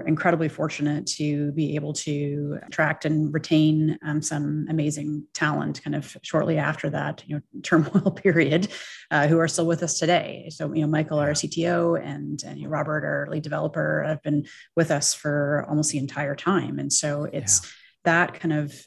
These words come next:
Speaker 1: expertise and vision and guidance kind of, um, helped us navigate through that, those beginning st-, uh, phases, and also just not being afraid to ask. In hindsight, we're probably pretty dumb questions <laughs> like that, you know, now that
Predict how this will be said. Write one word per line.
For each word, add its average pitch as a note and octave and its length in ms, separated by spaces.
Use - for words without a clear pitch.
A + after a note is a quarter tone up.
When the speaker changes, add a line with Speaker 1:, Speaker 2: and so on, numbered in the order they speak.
Speaker 1:
expertise E3 840
and D3 340
vision E3+ 280
and D3+ 220
guidance F3+ 580
kind D3+ 160
of, D3 280
um, - 420
helped F3 200
us - 220
navigate D#3 680
through D3+ 540
that, D#3 240
those D#3+ 180
beginning D3 640
st-, - 260
uh, D#3 180
phases, E3+ 540
and D#3 220
also F#3 340
just - 360
not F3+ 220
being G3 180
afraid E3 280
to - 40
ask. - 320
In F#3 160
hindsight, E3+ 440
we're D#3+ 140
probably D#3 300
pretty D#3 180
dumb D#3 200
questions D#3 480
<laughs> - 0
like C4 100
that, - 280
you C#4 200
know, A#3+ 120
now G3 260
that - 240